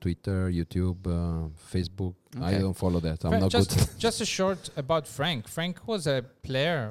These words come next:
Speaker 3: when he was young, like a professional player.
Speaker 1: Yeah, he was a professional. He played with, uh, with some professional band, uh, also heavy metal. Yeah,
Speaker 2: Yeah?
Speaker 1: speed metal. Yeah, sure, sure, sure.
Speaker 3: In
Speaker 1: Yeah.
Speaker 3: Italy?
Speaker 1: Yes, yes. So
Speaker 3: Okay.
Speaker 1: he's, he's in the Wiki, Wikipedia. You can search for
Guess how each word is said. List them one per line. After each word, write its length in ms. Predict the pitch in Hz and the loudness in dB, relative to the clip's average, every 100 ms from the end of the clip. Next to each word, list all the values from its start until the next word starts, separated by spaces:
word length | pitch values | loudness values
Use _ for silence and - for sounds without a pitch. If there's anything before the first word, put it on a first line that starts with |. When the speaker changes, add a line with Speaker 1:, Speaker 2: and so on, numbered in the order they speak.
| 117 | -2
Speaker 3:
when 100 | 123 | 0
he 60 | |
was 160 | 120 113 | 0 0
young, 360 | 120 143 185 190 | -2 -2 -2 -2
like 220 | 139 120 | -4 -4
a 40 | |
professional 640 | 123 120 - 165 - 147 113 | -2 -2 0 -2 -2 -2 0
player. 220 | 123 113 | 4 6
Speaker 1:
Yeah, 100 | 107 | 6
he 80 | 117 | 6
was 160 | 120 | 4
a 60 | 95 | 2
professional. 520 | - - 120 - 101 | 0 2 2 4 2
He 80 | 95 | 2
played 260 | - 101 98 | 2 2 2
with, 200 | 98 95 | 2 2
uh, 720 | 92 92 92 90 92 90 - | 0 0 -2 -4 -4 -6 -6
with 100 | 87 | -6
some 300 | - 87 87 - | -2 -2 -2 -6
professional 440 | - - 95 - | -6 -2 -2 -2
band, 360 | 85 92 90 87 | -2 -2 -2 0
uh, 220 | 87 85 65 | -2 -2 -4
also 240 | 95 - | -8 -6
heavy 140 | 90 87 90 | -4 -2 -2
metal. 220 | 95 98 101 101 - | -2 -4 -6 -10 -10
Yeah, 100 | 80 | -6
Speaker 2:
Yeah? 80 | - | -2
Speaker 1:
speed 160 | 90 | 0
metal. 240 | 87 90 - | 0 -2 -4
Yeah, 120 | 98 87 | -4 -4
sure, 240 | - 82 | -4 -10
sure, 200 | - - 107 | -10 -16 -14
sure. 160 | - 90 - _ - _ | -14 -16 -18 _ -20 _
Speaker 3:
In 80 | 110 | -2
Speaker 1:
Yeah. 80 | 123 | -2
Speaker 3:
Italy? 300 | - 110 98 | 0 -2 -4
Speaker 1:
Yes, 400 | - 92 80 - - - | -4 -4 -4 -10 -18 -16
yes. 300 | - 85 - 117 | -14 -14 -14 -6
So 100 | 113 98 | 0 0
Speaker 3:
Okay. 120 | 98 | 2
Speaker 1:
he's, 140 | 120 | 0
he's 220 | 120 147 156 | -2 -2 0
in 120 | 147 | 0
the 80 | 92 | 0
Wiki, 340 | 95 - 76 - | -2 -4 -8 -8
Wikipedia. 440 | 87 - - 78 | -10 -8 -6 -4
You 80 | 73 | -4
can 140 | 76 71 | -4 -6
search 260 | - 78 | -8 -8
for 100 | - | -10